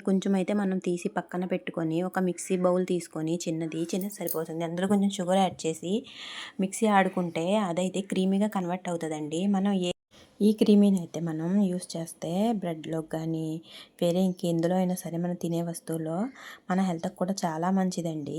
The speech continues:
చూసారు కదా ఎలా కలర్ చే-, చేంజ్ అయిపోతుందో. అలాగా ఫస్ట్ అయితే లైట్ కలర్లో అయితే ఉంటుంది. ఇలా ఉన్నప్పుడు మనం అసలు దించకూడదు.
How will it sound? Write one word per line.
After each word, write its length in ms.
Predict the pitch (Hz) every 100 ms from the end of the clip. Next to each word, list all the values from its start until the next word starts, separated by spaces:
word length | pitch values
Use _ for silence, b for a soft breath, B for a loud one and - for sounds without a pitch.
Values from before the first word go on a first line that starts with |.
| 220 -
చూసారు 400 | 196 196 180 170
కదా 240 | 151 151 180
ఎలా 220 | 160 190
కలర్ 300 | - 165 175
చే-, 120 | 180 165 180 -
చేంజ్ 260 | 170 170
అయిపోతుందో. 640 | 175 175 156 151 151 151 180 262 B B B B
అలాగా 460 | 170 175 180 165 165 196
ఫస్ట్ 340 | 196 170 -
అయితే 280 | 185 175 170 202 294 311 185
లైట్ 240 | 165 180
కలర్లో 380 | 180 170 165 170
అయితే 240 | 170 170
ఉంటుంది. 540 | 175 156 160 160 151 170 202 170
ఇలా 160 | 170
ఉన్నప్పుడు 440 | 185 170 185 185 185
మనం 140 | 175 160
అసలు 260 | - 170
దించకూడదు. 640 | 170 165 160 160 151 156